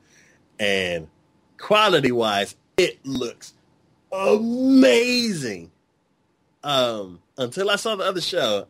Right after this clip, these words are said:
I would think that this is where three D anime, three D anime is going. Um, if everything looked like that, then I would have no problem with three D anime.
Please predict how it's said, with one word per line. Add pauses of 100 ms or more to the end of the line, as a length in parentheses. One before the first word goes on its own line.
(180)
I
would
think
that (760)
this
is
where
three
D
anime, (220)
three
D
anime
is
going. (680)
Um, (600)
if
everything
looked
like (300)
that, (480)
then
I
would
have
no
problem
with
three
D
anime.